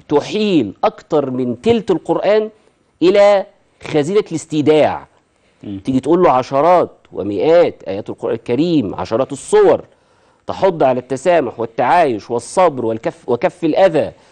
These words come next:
Speaker 1: والإعراض عن الجاهلين والإعراض عن المشركين
Speaker 2: نعم.
Speaker 1: والقول الحسن والجدال بالمعروف، يقول لك كل ده حطه في جنب.
Speaker 2: عظيم.
Speaker 1: وهات لي، آه، آه، حديث نبوي بيقول: "جئتكم بالذبح".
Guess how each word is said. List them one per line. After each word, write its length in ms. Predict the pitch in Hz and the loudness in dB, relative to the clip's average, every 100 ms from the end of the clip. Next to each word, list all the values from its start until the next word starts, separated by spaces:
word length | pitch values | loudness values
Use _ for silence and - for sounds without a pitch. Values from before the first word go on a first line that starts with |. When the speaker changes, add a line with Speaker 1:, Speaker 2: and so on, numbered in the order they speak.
| - | -4
Speaker 1:
والإعراض 440 | 127 143 151 185 | -2 0 2 2
عن 120 | 175 175 | 2 0
الجاهلين 600 | 156 175 175 180 180 101 | 0 0 0 0 0 -2
والإعراض 380 | 101 117 160 160 | -4 -2 0 0
عن 100 | 170 | -2
المشركين 760 | 170 180 175 180 196 143 90 - _ _ | -2 -4 -8 -4 0 0 -4 -14 _ _
Speaker 2:
نعم. 140 | 101 131 | -4 2
Speaker 1:
والقول 720 | 156 160 160 160 - 190 185 | 4 4 4 2 2 0 2
الحسن 500 | 180 - 190 151 120 | -2 -2 -2 -2 -4
والجدال 400 | 131 135 151 180 | -2 0 2 2
بالمعروف، 580 | 190 190 185 233 262 - _ _ - | 2 2 2 2 -2 -6 _ _ -4
يقول 180 | 160 | 0
لك 80 | 165 160 | 0 0
كل 220 | 180 190 180 | 0 0 0
ده 80 | |
حطه 280 | 170 180 185 | -4 -6 -6
في 60 | 123 | -2
جنب. 320 | 143 196 226 | 0 0 -4
Speaker 2:
عظيم. 260 | 101 110 90 _ _ 117 | -8 -10 -10 _ _ -4
Speaker 1:
وهات 400 | 127 147 196 180 | -2 0 -4 -2
لي، 340 | 165 151 143 | 2 2 0
آه، 420 | 127 165 127 135 | 0 0 0 0
آه، 40 | 123 | -2
حديث 520 | - 131 147 196 - | -2 -4 -2 -6 -2
نبوي 420 | 180 190 208 214 | 0 2 0 0
بيقول: 240 | 139 180 156 | 0 0 -2
"جئتكم 440 | 160 190 190 160 | -4 -4 0 0
بالذبح". 420 | 123 95 95 - | 0 -4 -6 -6